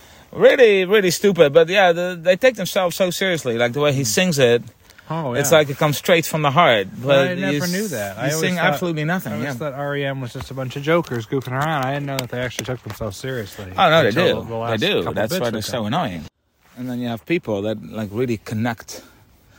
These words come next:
Speaker 1: with the music. Like,
Speaker 2: Oh,
Speaker 1: they
Speaker 2: no.
Speaker 1: sing along and they,
Speaker 2: No.
Speaker 1: they feel like it speaks to them.
Speaker 2: No, imagine connecting with this song
Speaker 1: Yeah,
Speaker 2: and
Speaker 1: and
Speaker 2: Michael
Speaker 1: then they stand,
Speaker 2: Stipe.
Speaker 1: stand there with a lighter.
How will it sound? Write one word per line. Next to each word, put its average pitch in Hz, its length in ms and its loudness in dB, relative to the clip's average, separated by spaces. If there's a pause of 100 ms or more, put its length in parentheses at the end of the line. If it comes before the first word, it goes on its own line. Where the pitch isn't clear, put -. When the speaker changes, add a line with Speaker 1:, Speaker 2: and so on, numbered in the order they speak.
(140)
Speaker 1:
with 107 140 -12
the - 80 -10
music. 101 440 -4 (360)
Like, 95 160 -12 (240)
Speaker 2:
Oh, 143 420 -12
Speaker 1:
they 123 60 -12
Speaker 2:
no. 139 80 -6
Speaker 1:
sing 143 220 0
along 117 760 0
and 107 120 -4
they, 104 140 -6 (120)
Speaker 2:
No. 156 500 -8 (240)
Speaker 1:
they 107 60 -14
feel 117 220 -10
like 104 120 -10
it 101 80 -12
speaks - 360 -10
to 113 80 -10
them. 107 420 -8 (100)
Speaker 2:
No, 160 380 -8
imagine 147 480 -4
connecting 131 560 0
with 110 160 -2
this 143 160 -4
song 135 400 -2
Speaker 1:
Yeah, 175 60 6
Speaker 2:
and 240 40 4
Speaker 1:
and 262 100 4
Speaker 2:
Michael 131 160 2
Speaker 1:
then 123 120 0
they 131 60 -4
stand, 120 420 4
Speaker 2:
Stipe. - 100 -20
Speaker 1:
stand 127 220 -12
there 117 100 -14
with 110 140 -14
a 107 60 -10
lighter. 117 420 -10